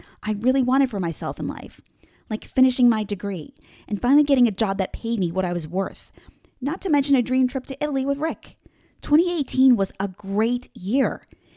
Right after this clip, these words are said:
and I really was satisfied for a while. I mean, actually content. I had overcome three of the four things that had been haunting me in life.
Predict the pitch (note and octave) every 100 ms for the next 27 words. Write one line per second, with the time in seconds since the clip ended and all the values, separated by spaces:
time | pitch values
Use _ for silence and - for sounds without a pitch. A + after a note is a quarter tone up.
0 | _ _ _ B3 B3 B3+ C4 C#4 F#4+ E4+
1 | D#4+ - C#4+ E4+ F#4+ - F3 - F3 D#3
2 | - - _ - C#4 C4 B3 - _ A#3+
3 | C#4 - C#4+ C#4 C#4+ C#4+ - - G#3 F#3+
4 | - A#3 F3 - - _ _ _ _ _
5 | _ _ _ _ A#3+ C4+ C#4 C4 A#3+ G3+
6 | - - A#3+ C#4+ E4+ F#4+ F#4 C4+ C4 -
7 | G#3 F#3 F3+ F#3+ F#3+ G3 - A3+ A3+ -
8 | E3+ D#3+ D#3+ - - -